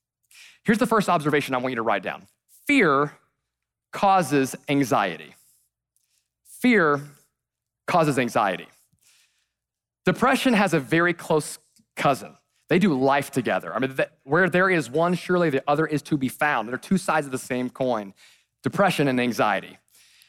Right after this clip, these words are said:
And if you experience some level, level of anxiety, depression's probably around the corner. If you experience depression, then anxiety's probably also in your sphere.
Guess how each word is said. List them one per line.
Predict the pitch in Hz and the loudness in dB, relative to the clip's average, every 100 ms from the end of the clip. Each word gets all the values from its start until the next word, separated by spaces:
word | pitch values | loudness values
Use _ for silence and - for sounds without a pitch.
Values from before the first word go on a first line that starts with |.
| _ - | _ 0
And | 156 | 2
if | 175 | 2
you | |
experience | 254 - 208 196 | 0 0 0 2
some | 196 | 2
level, | 185 165 147 - | 4 4 0 0
level | 156 151 | 0 2
of | 135 | 0
anxiety, | 123 110 143 170 196 | -2 0 0 0 -2
depression's | 190 151 - 170 160 139 | -2 -4 -2 -4 -2 -8
probably | - 160 151 151 | -6 -4 -2 0
around | 139 123 117 | 2 0 -2
the | |
corner. | 113 156 196 226 | -4 0 2 2
If | 165 | 0
you | 151 | -4
experience | 170 - 147 127 | -8 -4 -4 -4
depression, | - - 170 180 202 196 | -6 -2 0 2 2 2
then | 143 131 | 0 -2
anxiety's | 127 117 135 151 170 165 | -4 -2 -2 0 0 -4
probably | - - 165 147 151 151 151 147 | -8 -4 -2 -2 -2 -2 0 0
also | 143 139 - 127 | 0 -2 -2 -4
in | 123 131 | -2 0
your | 127 120 | 0 -4
sphere. | - - 127 101 82 | -10 -10 -8 -8 -12